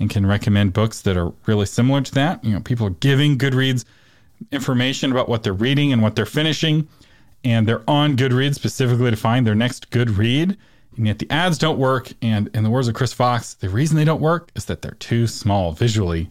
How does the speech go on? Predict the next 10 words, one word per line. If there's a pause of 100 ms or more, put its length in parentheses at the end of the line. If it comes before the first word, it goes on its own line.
to
get
attention. (200)
That's
it. (520)
<laughs>
Which
they
could
fix